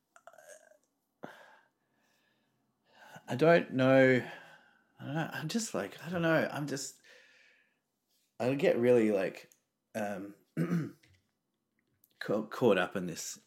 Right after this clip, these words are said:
in this shit a, a lot, and I don't really know how to. I know I'm not expressing myself very well now, but, like, even when I was walking to go get coffee before,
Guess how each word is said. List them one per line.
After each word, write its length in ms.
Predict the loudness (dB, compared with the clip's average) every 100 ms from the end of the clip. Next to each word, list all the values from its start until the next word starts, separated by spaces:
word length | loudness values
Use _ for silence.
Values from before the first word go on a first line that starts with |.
| -16
in 120 | -12
this 100 | -10
shit 380 | -8 -6 -8 -12 _ -20
a, 220 | -18 -12
a 20 |
lot, 340 | -10 -10 -12 -20 -14
and 80 | -8
I 40 |
don't 180 | -4 -4
really 160 | -2
know 140 | -4 -6
how 80 | -8
to. 200 | -10 -10 _ _ _ -20 -20 _ _ -12
I 40 |
know 120 | -8
I'm 80 | -8
not 120 | -8
expressing 420 | -12 -12 -12 -12
myself 480 | -14 -12 -12 -12 -16 -20 _ _ _ _ _
very 140 | -10 -6
well 180 | -6 -8 -14
now, 320 | -12 -8 -6 -6
but, 180 | -10 -10
like, 220 | -12 -14 -12
even 200 | -4 0
when 100 | 0
I 60 | -2
was 300 | -4 -8 -8
walking 340 | -6 -8 -8
to 60 | -8
go 140 | -6
get 340 | -6 -6 -10 -14
coffee 340 | -8 -6 -6
before, 560 | -6 -8 -4 -2 -2 -4